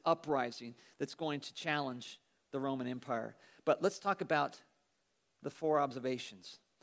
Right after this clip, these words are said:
The first observation that I want to call your attention to is you heard Jesus did not defend himself. I mean, he, he could have defended himself intellectually. He, he could have defended himself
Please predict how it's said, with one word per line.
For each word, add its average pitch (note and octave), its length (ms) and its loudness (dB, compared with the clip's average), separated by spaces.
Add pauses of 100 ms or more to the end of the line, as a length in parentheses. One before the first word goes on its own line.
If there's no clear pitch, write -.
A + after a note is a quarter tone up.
(240)
The - 80 0
first A3 360 4
observation E3+ 580 2
that D3 120 0
I D3 80 6
want D#3+ 220 -4
to - 60 -18
call D#3+ 200 0
your C#3+ 100 2
attention D#3+ 400 -6
to D#3 160 0
is C3+ 140 -2 (480)
you E3+ 140 4
heard F3+ 420 4 (360)
Jesus G3 600 -4
did D#3 240 -4
not D#3+ 400 2
defend G3 480 -4
himself. B2 520 -10 (440)
I A3 60 6
mean, B3 140 6
he, G#3+ 280 6
he B3 120 10
could D4+ 220 8
have B3+ 80 6
defended A#3 340 4
himself A3+ 380 6 (200)
intellectually. G#3+ 680 6
He, F#3 200 6 (180)
he A3 100 6
could A#3+ 140 8
have G#3 80 6
defended A#3 300 6
himself A3+ 400 8